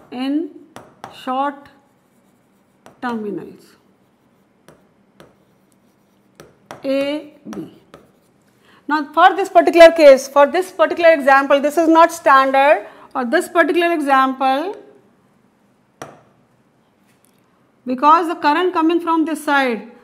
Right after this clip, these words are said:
there is two paths, one is of R two, another is short. So there will not be any current in R two. So my this I Norton will be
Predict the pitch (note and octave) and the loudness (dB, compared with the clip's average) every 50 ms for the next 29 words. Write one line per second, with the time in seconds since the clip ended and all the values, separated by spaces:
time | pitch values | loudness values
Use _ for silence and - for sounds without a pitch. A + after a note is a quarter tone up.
0 | _ _ - A#3 B3+ C4 D4+ D4+ D4 - - E4+ E4+ E4+ D#4 C#4+ C4+ B3+ A#3+ B3+ | _ _ -10 -8 -6 -4 -6 -6 -6 -6 -6 -6 -4 0 0 0 0 0 -2 -4
1 | C4+ C#4 D4 C#4+ - - - - C#4 C4 C4 C#4 C4 E4 E4+ E4 D#4 D#4 C#4 D#4 | -4 -2 -2 -2 -2 -4 -2 0 2 2 2 2 -2 -2 -2 -2 -2 -2 -2 -2
2 | D#4+ E4 D#4+ D#4+ - D4+ C#4+ C#4+ C#4 B3 A#3 - - - - _ _ _ _ _ | -2 -4 -4 -6 -4 -4 -2 -2 -2 -4 -6 -10 -18 -20 -20 _ _ _ _ _
3 | _ _ _ _ _ - C4 B3 A#3+ C#4 C#4 C#4 C#4+ D4 D4 C#4+ C#4 E4 D#4 D#4+ | _ _ _ _ _ -10 -8 -4 -4 -4 -4 -2 -4 -4 -4 -2 -2 0 -2 -2
4 | D4+ D#4 D#4 D#4+ E4 E4 D4+ D#4 D#4 D#4+ D#4+ D#4+ D#4+ D#4+ F4+ G4+ A#4 B4 - - | -2 -4 -4 -4 -6 -6 -8 -8 -8 -6 -6 -6 -8 -8 -10 -10 -10 -12 -14 -20
5 | - _ _ _ _ _ _ _ - C4+ C4 C4+ C#4 C#4+ C#4 D#4 D4 - - - | -20 _ _ _ _ _ _ _ -10 -8 -6 -4 -4 -6 -6 -8 -10 -8 -2 2
6 | B3 C4 C#4+ E4 D#4+ D#4 D4 C#4+ C#4+ D4+ D4+ D4 D4 C#4+ C#4 B3+ C4 D#4 F4 - | 2 2 2 2 0 0 0 0 0 -2 -4 -2 -2 -4 -4 -4 -4 -6 -6 -6
7 | - | -10